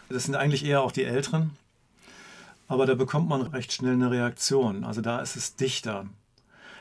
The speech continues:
Aber das gibt's im Radio eben auch, also die Hörerzuschriften. Ich hab im September eine Reihe gemacht beim Deutschlandfunk zu Moby Dick. Da hab ich ganz viel Post bekommen.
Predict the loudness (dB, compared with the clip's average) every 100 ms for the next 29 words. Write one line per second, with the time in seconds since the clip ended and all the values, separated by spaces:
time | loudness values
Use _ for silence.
0 | -2 2 4 4 0 2 0 2 2 2
1 | 2 2 0 0 -2 -6 -4 -2 -2 -4
2 | -4 -8 -10 -8 -2 0 0 -6 -8 -8
3 | -10 -12 -14 -10 -8 -8 -8 -10 -12 -20
4 | _ _ _ -20 -20 -20 -20 _ _ _
5 | _ -12 -4 2 2 2 0 -4 -4 0
6 | 2 2 2 0 0 0 -2 -2 0 0
7 | 0 -2 -2 -4 -4 -6 -6 -6 -10 _
8 | _ _ _ -10 -6 -2 0 0 -2 -4
9 | 2 2 2 2 -2 0 -2 -2 -2 0
10 | 0 -2 0 0 -2 -6 -12 -10 -10 -12
11 | -12 -8 -8 -10